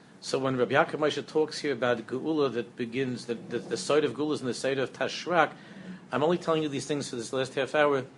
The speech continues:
I want you to appreciate the significance of this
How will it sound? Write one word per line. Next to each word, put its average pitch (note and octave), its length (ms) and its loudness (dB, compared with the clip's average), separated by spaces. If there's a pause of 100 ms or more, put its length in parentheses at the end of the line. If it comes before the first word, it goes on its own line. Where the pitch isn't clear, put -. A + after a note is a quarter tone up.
(200)
I B2 60 0
want C3+ 180 0
you C#3+ 80 -8
to C3 100 -2
appreciate A#2 840 -4 (1200)
the A#2+ 80 -10
significance B2 680 -4
of F#2+ 100 -8
this - 320 -6